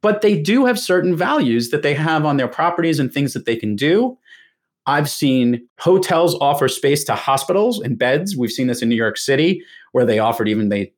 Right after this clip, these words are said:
they house the homeless. Uh, they've even done situations where emergency folks can be there. Hotels actually use their lobbies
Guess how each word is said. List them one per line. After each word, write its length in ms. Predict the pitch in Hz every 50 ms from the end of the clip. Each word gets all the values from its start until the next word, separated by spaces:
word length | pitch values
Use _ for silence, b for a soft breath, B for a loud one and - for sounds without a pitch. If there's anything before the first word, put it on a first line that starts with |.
| -
they 180 | - 98 98 95
house 300 | - 117 107 117 107 95
the 100 | 95 92
homeless. 580 | - - 160 196 196 208 226 226 - - B B B B B B B B B -
Uh, 200 | 117 110 110 110
they've 260 | 101 113 113 113 110
even 340 | - - - 123 131 127 120
done 240 | 110 127 120 117 113
situations 600 | 110 - 113 - - 120 117 113 - - 120 107
where 140 | 104 110 104
emergency 540 | 98 101 107 113 123 127 143 143 - 151
folks 260 | 147 - 151 151 147 -
can 140 | - 143
be 100 | 139 143
there. 360 | 143 143 147 147 143 131 - - _ -
Hotels 640 | - 123 117 113 - 127 117 120 120 120 110 107
actually 340 | - 113 113 110 - 120 104
use 240 | 101 107 113 120 110
their 160 | 113 113 107
lobbies 580 | 98 95 107 113 123 131 147 156 180 196 -